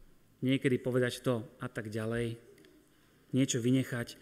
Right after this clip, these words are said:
venovať sa niečomu, na čom záleží. A to povzbudenie, ktoré máme z biblických príbehov,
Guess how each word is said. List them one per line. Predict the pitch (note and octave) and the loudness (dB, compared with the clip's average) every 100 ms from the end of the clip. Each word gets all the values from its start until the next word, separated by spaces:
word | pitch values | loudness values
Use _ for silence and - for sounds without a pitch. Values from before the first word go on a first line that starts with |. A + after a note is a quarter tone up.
| - - - - - | -20 -20 -20 -20 -12
venovať | C3 D3 D3 C#3 | 2 6 6 4
sa | C3+ | 2
niečomu, | B2+ C3 C3+ A#2 | 0 0 0 0
na | A#2 - | 0 0
čom | A#2 | -2
záleží. | A2 G#2 G#2+ G2+ G2+ F#2+ - - - _ _ _ _ _ _ _ _ _ _ _ _ _ _ _ _ _ _ _ _ _ _ _ _ _ _ _ _ _ _ _ _ _ _ _ _ _ - | -2 -2 -2 -4 -6 -10 -16 -20 -20 _ _ _ _ _ _ _ _ _ _ _ _ _ _ _ _ _ _ _ _ _ _ _ _ _ _ _ _ _ _ _ _ _ _ _ _ _ -2
A | |
to | D3+ | 4
povzbudenie, | G3+ G#3 G3+ F#3+ F#3 | 6 8 8 8 6
ktoré | - E3 | 6 6
máme | D#3+ E3+ D#3 | 8 10 8
z | C3 - | 6 2
biblických | C3+ D#3+ F3 D3 - | 2 4 4 2 0
príbehov, | D3+ D#3 D#3 C3+ C3 B2+ | 2 6 6 6 4 2